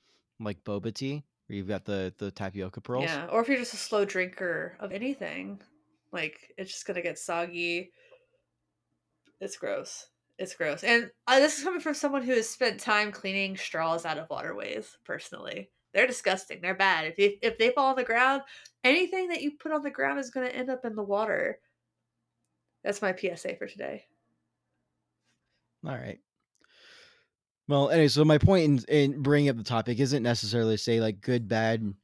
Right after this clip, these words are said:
Speaker 1: um, right, wrong, or indifferent, you know? Uh, I just think it's, this is an important thing that I've been following for a couple of years now since they put the ban up in two thousand seventeen,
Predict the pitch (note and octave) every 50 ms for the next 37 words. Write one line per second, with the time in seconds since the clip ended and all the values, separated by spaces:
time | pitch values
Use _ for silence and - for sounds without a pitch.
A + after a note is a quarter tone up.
0 | _ - - G2 F#2 F2+ F#2 G2 G2+ - _ - A#2 - - - A#2 G2+ G2+ A#2
1 | A2+ A2+ G#2+ G#2+ G#2+ G#2 G2 A2 G#2 - B2+ B2 E2+ G2 B2+ C3 C#3 B2+ C3 C3
2 | B2+ - - G#2+ G#2+ - - _ _ _ _ _ - - C#3 C#3 C#3+ C3+ - D3+
3 | C#3+ C#3 C#3 - - - - _ - - - - - - _ _ _ - A2+ B2+
4 | D3 C#3 - E3 D3+ C#3 C3+ C3+ A#2+ G#2+ - - D#3+ D#3+ D3 B2 C#3+ C3+ A#2 A2+
5 | A2+ A2+ G2 A2+ G2+ - A#2+ A2+ A#2 A#2+ A#2 - A2+ G2+ - A#2 G#2 A2+ A2 G2+
6 | F#2+ G#2 G#2+ F#2+ A2 A2+ A2+ A2+ G#2+ - B2 A2+ G#2 - - - - A#2 A#2 A2+
7 | G#2+ - - - - A#2+ A#2 D#2+ G2 A2+ G2+ F2+ A2+ A2 A2 A2 A2 G#2+ G#2+ G#2
8 | - _ _ _ _ _ _ _ - A2 G#2+ G#2 - - A#2+ G#2+ A2 G#2+ G2 G#2
9 | G2 - - G#2 F#2 F#2 G2+ F2+ - - A#2+ C3 D#3+ E3+